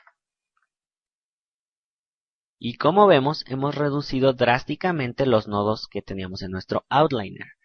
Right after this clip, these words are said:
Teníamos muchísimos y los reducimos simplemente a cuatro nodos, que es nuestra carcasa principal del helicóptero, nuestra hélice de la parte de arriba, nuestra hélice trasera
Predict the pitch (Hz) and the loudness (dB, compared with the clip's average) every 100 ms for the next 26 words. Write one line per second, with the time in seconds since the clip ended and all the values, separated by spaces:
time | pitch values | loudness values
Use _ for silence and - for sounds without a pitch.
0 | - _ _ _ 98 98 113 135 147 160 | -20 _ _ _ -10 -4 0 0 0 -2
1 | - 185 151 151 180 - _ _ _ _ | 0 0 0 -2 -4 -8 _ _ _ _
2 | _ - - _ 147 156 156 131 127 131 | _ -20 -20 _ 2 6 6 6 2 0
3 | - 117 117 - 110 104 107 101 95 117 | -4 -6 -6 -8 -8 -6 -4 -6 -8 -12
4 | - 98 - 98 98 - 104 95 - - | -10 -12 -4 -4 -2 -4 -8 -10 -14 -16
5 | - - 90 92 - 92 - - - 92 | -20 -18 -14 -14 -12 -16 -16 -18 -12 -8
6 | 107 - 131 143 - 120 110 113 104 123 | -6 -6 -6 -6 0 2 2 -2 -2 -2
7 | - 127 - 131 135 _ _ _ _ _ | 0 0 0 -4 -4 _ _ _ _ _
8 | _ - - - - - 107 120 - 151 | _ -20 -18 -16 -14 -6 -4 -4 -4 -6
9 | 160 _ _ _ _ _ - - - 104 | -6 _ _ _ _ _ -12 -8 -6 -2
10 | 131 143 139 120 127 104 - - 98 113 | -2 0 0 -2 -4 -10 -14 -12 -10 -8
11 | 143 - 165 143 123 110 - | -6 -4 -4 -2 -4 -4 -14